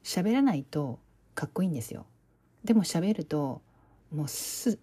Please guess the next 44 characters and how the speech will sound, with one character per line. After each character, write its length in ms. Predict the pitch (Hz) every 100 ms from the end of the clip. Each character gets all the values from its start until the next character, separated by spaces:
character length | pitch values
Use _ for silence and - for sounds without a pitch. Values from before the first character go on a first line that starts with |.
| -
す 200 | - 247
ぐ 80 | 185
に 240 | 131 - _ _ -
な 140 | 147 147
ん 20 |
か 100 | -
ボ 140 | 131
ロ 80 | 156
が 80 | 135
出 140 | 117
る 80 | 117
っ 20 |
て 140 | 107 104
い 40 |
う 20 | 101
感 120 | 123
じ 120 | -
で。 200 | 117 110 _ _ _ _ _ _ _ _ _ - -
で、 220 | 170 151 - - - -
多 100 | -
分 240 | 311 240 143
ね、 280 | 147 156 - - - -
あ 140 | 143
の、 160 | 143 143
思 280 | 160 175 226
う 40 |
に 140 | 165 117
彼 200 | - 170
は 120 | 117
ゲ 140 | 160 165
イ 40 |
な 120 | 120
ん 60 | 92
で 80 | 117
す 120 | -
よ 60 |
ね。 180 | 117 147 - - - - - -
で、 440 | - 135 135 131 -
い 100 | 165
ろ 160 | 175 175
い 20 |
ろ 520 | 170 170 165 160 156 - -
こ 600 | 160 156 151 151 143
う、 100 | -